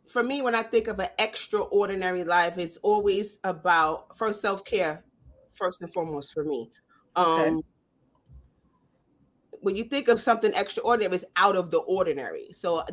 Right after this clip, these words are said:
Speaker 1: that to me means that you really, really, really need to find out what your dreams are and your
Speaker 2: Mm-hmm.
Speaker 1: goals are, and really go hard, go hard and chase them. Um, <clears throat> um, I think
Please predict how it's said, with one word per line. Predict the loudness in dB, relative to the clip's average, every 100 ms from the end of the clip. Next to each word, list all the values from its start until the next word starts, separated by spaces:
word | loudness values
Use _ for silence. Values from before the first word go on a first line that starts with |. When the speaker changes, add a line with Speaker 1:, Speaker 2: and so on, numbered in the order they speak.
| 0
Speaker 1:
that | 0 0
to | -4
me | -2 0 -2
means | -2 -2 0 0
that | -2 -4
you | -12 -12 0
really, | 4 4 2
really, | -2 -2 -2
really | -4 -4
need | -4 -4 -4
to | -2 -2 -4 -16 -20 _
find | 0 4 4 4
out | 4 2 0
what | -2 0 0 0
your | -2
dreams | -2 -4 -2 -2 -2
are | -2 -4 -8 _ _
and | 0 2 0
your | 0
Speaker 2:
Mm-hmm. | 4
Speaker 1:
goals | 4 4 0 -6 -2 0
are, | 0 -2
and | -4 -4 -6
really | -6 -4 -2
go | -2 4
hard, | 6 6 4 -2
go | -6 -2
hard | 2 4 4 0
and | -6 -4
chase | -4 -4 -4
them. | -6 -6 -10 _ -20 _ 0
Um, | 2 2 0 -4 _ _
<clears throat> | -2 -2 -4 -4 -6 -12 _ _ _ _ -20 _
um, | 8 8 6 0 -8 -14 _ _ _ _ _ _ _ _ _
I | -6
think | 4 4 4